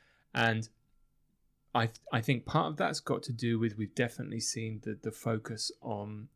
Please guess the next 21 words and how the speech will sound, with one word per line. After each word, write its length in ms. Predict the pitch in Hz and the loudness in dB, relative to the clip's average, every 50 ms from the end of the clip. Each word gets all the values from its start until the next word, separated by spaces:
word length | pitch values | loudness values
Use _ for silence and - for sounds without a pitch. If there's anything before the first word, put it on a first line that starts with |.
| _ _ | _ _
quality 440 | - - 123 117 113 113 - 117 110 | 0 2 4 4 2 2 2 0 0
over 160 | 107 - 110 | 0 0 -4
quantity 680 | 107 - - 113 107 110 - - - - 117 113 143 147 - - | -8 -6 -4 -4 -4 -6 -8 -6 -4 -2 0 0 0 -2 -4 -6
in 80 | 117 110 | -8 -6
terms 260 | - 117 113 110 104 | -4 -4 -4 -4 -6
of 100 | 101 101 | -6 -2
links, 480 | 107 110 123 143 - - - - - - | 0 0 0 0 -2 -6 -10 -10 -8 -4
which 340 | - 123 - - - - - _ _ | -4 -4 -2 -2 -2 -4 -4 _ _
are, 360 | - 127 117 110 113 110 107 - _ _ _ _ _ _ _ | 2 4 4 4 4 2 0 -4 _ _ _ _ _ _ _
you 120 | - 127 | -6 -4
know, 140 | 113 110 113 | -2 -2 -2
by 220 | 110 - 117 107 110 | 0 0 0 0 2
definition, 560 | - 123 113 113 - 117 120 110 - - 113 | 0 0 -2 0 -2 -2 0 0 0 -2 -2
I 80 | 101 | -2
think, 200 | 101 110 110 127 | -2 -4 -4 -2
easier 440 | 135 120 113 113 113 104 110 110 110 | 0 2 2 2 2 2 2 0 0
for 140 | 110 - - | 0 -2 -6
big 260 | 104 - 110 107 - | -4 -2 -4 -2 -2
brands 340 | - 113 113 107 104 104 - | -2 -2 -2 -2 -4 -6 -8
to 80 | - - | -10 -8
get 260 | - - 120 - - | -4 -2 -2 -2 -2